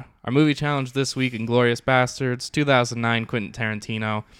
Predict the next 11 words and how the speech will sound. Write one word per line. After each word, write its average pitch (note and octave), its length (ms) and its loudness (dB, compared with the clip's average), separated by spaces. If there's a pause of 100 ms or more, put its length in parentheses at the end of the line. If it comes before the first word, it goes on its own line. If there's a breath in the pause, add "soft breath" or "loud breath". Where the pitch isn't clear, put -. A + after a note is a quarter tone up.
(720 loud breath)
I B2+ 120 2
couldn't G3+ 260 0
really G3+ 220 4
think D#3+ 200 -2
of C#3+ 120 0
a C3+ 60 0
way B2+ 220 4
to A#2 120 -4
describe, A2 640 -2
like, A#2 180 -2
to, A2 420 0